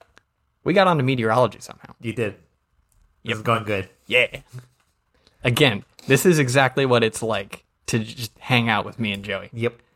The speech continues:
Speaker 1: This is the way it always goes. So if that's the kind of podcast you're into, where it's like you're chilling with your buds, welcome.
Speaker 2: Hi, buds.
Speaker 1: Bud.
Speaker 2: You're my favorite bud. You
Speaker 1: Bud.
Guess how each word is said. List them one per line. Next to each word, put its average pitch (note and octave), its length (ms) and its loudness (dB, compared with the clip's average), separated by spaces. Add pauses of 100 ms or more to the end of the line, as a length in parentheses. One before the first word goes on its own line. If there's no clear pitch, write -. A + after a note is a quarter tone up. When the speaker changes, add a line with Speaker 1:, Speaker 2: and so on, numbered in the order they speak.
(340)
Speaker 1:
This A#2 200 -2
is B2+ 220 -4 (100)
the B2+ 100 0
way A#2 240 4
it A2 60 0
always G#2+ 320 -4
goes. D#2+ 240 -8
So A#2+ 540 4
if B2+ 180 0
that's F3 260 2
the G#3 100 -4
kind F#3+ 220 0
of F3+ 60 -4
podcast E3 500 -4
you're B2+ 120 -2
into, D3+ 340 -2
where B2+ 160 4
it's A#2 180 -2
like A#2 140 0
you're A2 100 -4
chilling B2 340 0
with A#2 180 -4
your G#2+ 80 -10
buds, B2 340 0 (220)
welcome. A2 400 0 (960)
Speaker 2:
Hi, D#3+ 260 4
buds. G#2 500 0 (200)
Speaker 1:
Bud. G#2 380 -2 (580)
Speaker 2:
You're B2 120 -10
my G2 140 -6
favorite G#2+ 340 -6
bud. A2 260 -4 (160)
You G2+ 240 -4
Speaker 1:
Bud. G2+ 220 -14